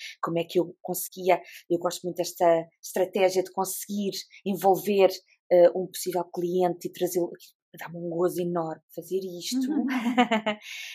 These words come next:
Speaker 1: E, portanto, eu tinha isso tão fechado, esses meus objetivos durante os doze meses tão fechados, que eu vivia completamente, eu não desca-, esses doze, esses
Speaker 2: Uhum.
Speaker 1: doze meses, eu só descansava na semana entre Natal e a passagem de ano.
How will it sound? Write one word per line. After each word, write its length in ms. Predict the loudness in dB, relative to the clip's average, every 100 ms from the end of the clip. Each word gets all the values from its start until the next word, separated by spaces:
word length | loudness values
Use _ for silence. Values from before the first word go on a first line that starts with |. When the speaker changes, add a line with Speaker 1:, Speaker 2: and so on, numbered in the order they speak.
| -10
Speaker 1:
E, 80 | -10
portanto, 440 | -2 0 0 -6 -10
eu 140 | -8
tinha 240 | -2 2 4
isso 280 | 2 -6 -2
tão 220 | 2 2
fechado, 560 | 0 -6 -2 -2 -2 -4 -10 -12
esses 200 | -8 -4 0
meus 160 | 2
objetivos 540 | 2 2 0 -2 -8 -4
durante 260 | -4 -4
os 80 | -6
doze 200 | -6 -6
meses 300 | -8 -6 -2
tão 160 | 0 0
fechados, 720 | -4 -4 0 0 -2 -8 -12
que 140 | -6 -4
eu 80 | -2
vivia 480 | -2 -4 -2 0 2
completamente, 920 | 2 0 -2 -4 -4 -6 -6 -8 -10 -6
eu 100 | -2
não 140 | -2
desca-, 280 | -4 -8 -6
esses 240 | -6 -4 -4
doze, 300 | -4 -6 -10 -6
esses 220 | -6 0
Speaker 2:
Uhum. 80 | 0
Speaker 1:
doze 180 | 0 -2
meses, 260 | -4 -4 -12 -14 -2
eu 80 | -2
só 140 | 2 2
descansava 640 | 2 -4 2 4 4 0 -2 -20 0
na 120 | 2
semana 520 | 2 2 6 6 4 -2
entre 220 | -2 -2 -2
Natal 300 | 4 4 4
e 40 |
a 60 | 0
passagem 360 | -2 -2 -2
de 40 |
ano. 80 | -12